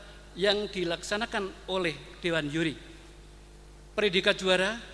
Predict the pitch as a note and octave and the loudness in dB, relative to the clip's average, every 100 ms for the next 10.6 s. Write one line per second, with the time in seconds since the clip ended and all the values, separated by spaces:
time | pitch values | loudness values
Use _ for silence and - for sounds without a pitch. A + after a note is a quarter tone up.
0 | - F#3 F3+ F#3 F#3 F3+ G3+ C4 - - | -4 2 4 4 2 -2 -4 -6 -10 -18
1 | - - - - - - - - - - | -20 -20 -20 -20 -20 -20 -20 -20 -20 -20
2 | - - - - - - - - - - | -20 -20 -20 -20 -20 -20 -20 -20 -20 -4
3 | F#3 G3 G#3 A3 A#3 A3 - - - A3 | -2 2 2 2 0 -4 -12 -14 -2 2
4 | G#3 G#3+ G#3+ B3 - - - G3 F#3+ F#3+ | 2 2 2 -2 -12 -16 -8 2 2 4
5 | G3+ G3+ G#3 G3 F#3+ F3+ F3+ F#3+ F#3 G3 | 2 0 -2 -4 -2 0 0 2 2 0
6 | G3+ G3+ - - - F#3+ F#3 - - F#3 | -4 -12 -16 -20 -4 0 0 0 -4 0
7 | F#3+ F#3+ F#3+ G3+ - - F#3+ F3 F3+ F3+ | 2 2 -2 -6 -8 -2 0 2 2 0
8 | F#3+ - - - F#3 D3 D#3+ F3+ F3+ F3 | 0 -8 -10 -4 -4 -2 -2 0 0 -4
9 | - F3 E3+ E3+ E3+ E3+ D#3 E3+ D#3+ D#3 | -4 0 2 2 0 -2 -4 -2 -2 -2
10 | - - E3 E3 E3+ | -10 -10 -8 -2 0